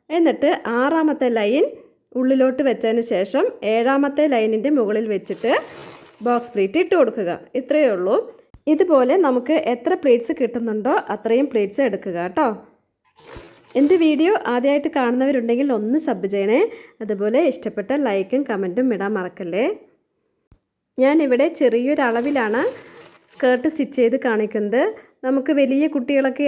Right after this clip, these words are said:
ആണെങ്കിൽ അവരുടെ ഇടുപ്പ് വണ്ണവും അതുപോലെ ലെങ്ത്തും അളന്ന് സ്റ്റിച്ച് ചെയ്യാവുന്നതേ ഉള്ളൂ. വണ്ണം എടുക്കുമ്പോൾ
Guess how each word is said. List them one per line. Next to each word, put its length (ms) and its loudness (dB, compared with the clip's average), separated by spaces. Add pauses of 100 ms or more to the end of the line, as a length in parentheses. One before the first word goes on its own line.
(100)
ആണെങ്കിൽ 320 0 (440)
അവരുടെ 320 0 (220)
ഇടുപ്പ് 360 0
വണ്ണവും 380 0 (100)
അതുപോലെ 360 0 (100)
ലെങ്ത്തും 480 -2 (380)
അളന്ന് 300 0
സ്റ്റിച്ച് 260 -4
ചെയ്യാവുന്നതേ 500 0
ഉള്ളൂ. 220 2 (580)
വണ്ണം 340 0
എടുക്കുമ്പോൾ 460 0